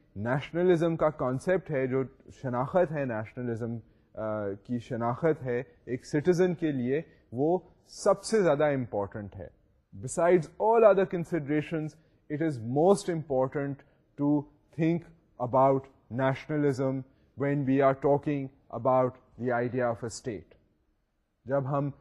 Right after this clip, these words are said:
اسٹیٹس کی بات کر رہے ہیں تو سب سے امپورٹنٹ کنسیڈریشن جو ہے وہ نیشنلزم کی ہے، اور جو نیشنلزم کا جو اپنا فلسفہ ہے وہ یہ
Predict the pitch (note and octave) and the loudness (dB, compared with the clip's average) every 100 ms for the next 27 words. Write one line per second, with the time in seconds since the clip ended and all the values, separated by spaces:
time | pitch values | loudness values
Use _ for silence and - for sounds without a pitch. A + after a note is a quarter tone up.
0 | _ - - E3 F3+ F3+ - F#3 C#3 C#3 | _ -20 0 6 6 6 -2 2 6 4
1 | C#3+ C#3+ C3 C#3+ C#3+ D3 C#3 C#3+ - _ | 2 -2 0 0 -2 -2 -2 -4 -8 _
2 | - C#3+ D3 - _ D3+ C#3+ F3 E3+ D#3+ | -2 0 0 -2 _ -4 -2 -2 -2 -2
3 | D3+ - D4 - G#3 F3+ - _ _ D3+ | -2 4 6 6 4 2 -6 _ _ -6
4 | D3+ D#3+ B2 C#3 D3 F#3 F3 D#3+ C#3+ C3+ | -2 -2 0 -2 -2 -2 0 0 0 0
5 | C#3+ - _ - C3 C3 B2+ - A#2+ G#2+ | -2 -4 _ -6 -4 -2 -2 -6 -10 -10
6 | F#2+ G2 F#2+ F2 F#2 D#2 - _ C3+ C#3+ | -10 -12 -12 -14 -14 -14 -18 _ -2 0
7 | D3 C#3 C#3 - F#3+ F3+ D#3+ E3+ E3 D#3 | 2 2 2 0 2 2 2 2 2 4
8 | D3 D3+ F#3 F#3+ F3 - _ _ _ D3+ | 4 2 0 0 0 -2 _ _ _ 0
9 | C#3 G3+ F#3+ G3+ F#3 D3+ D#3 D#3 _ _ | 2 2 4 4 6 2 0 -4 _ _
10 | A#2 D3+ E3+ F3+ E3+ _ A#2+ C#3 D#3+ D#3+ | -4 2 4 2 0 _ -4 0 2 2